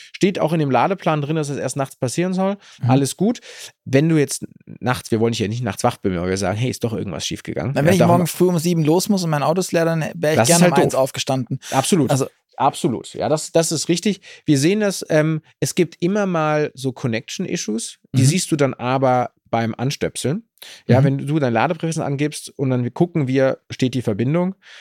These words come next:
Speaker 1: dann kann es sein, sagt, nee, irgendwas klappt grad nicht, dann muss man nochmal einloggen oder ausloggen. Also
Speaker 2: Mhm.
Speaker 1: die, die Sachen gibt's, die sehen wir auch ab und zu in, im Kundenservice, aber das ist jetzt kleiner ein Prozent.
Speaker 2: Mhm.
Speaker 1: Ja, also darum, wenn die Connection einmal klappt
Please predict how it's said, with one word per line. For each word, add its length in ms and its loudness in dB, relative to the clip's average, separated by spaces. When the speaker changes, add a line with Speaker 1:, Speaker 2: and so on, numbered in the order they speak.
Speaker 1:
dann 160 0
kann 120 0
es 120 -2
sein, 180 0
sagt, 180 -4
nee, 280 -2
irgendwas 360 0
klappt 220 -2
grad 200 -4
nicht, 140 -2
dann 60 -2
muss 120 -6
man 120 -4
nochmal 220 -6
einloggen 380 0
oder 140 -2
ausloggen. 420 0
Also 160 0
Speaker 2:
Mhm. 60 4
Speaker 1:
die, 180 -2
die 120 -2
Sachen 240 0
gibt's, 200 -2
die 80 -4
sehen 180 0
wir 80 2
auch 80 -2
ab 120 -2
und 100 -4
zu 100 -4
in, 100 -2
im 180 -6
Kundenservice, 600 -2
aber 200 -2
das 180 -2
ist 140 -4
jetzt 180 -6
kleiner 400 -4
ein 180 -10
Prozent. 500 -10
Speaker 2:
Mhm. 220 2
Speaker 1:
Ja, 180 0
also 160 -2
darum, 360 0
wenn 200 4
die 200 2
Connection 480 0
einmal 280 -2
klappt 440 0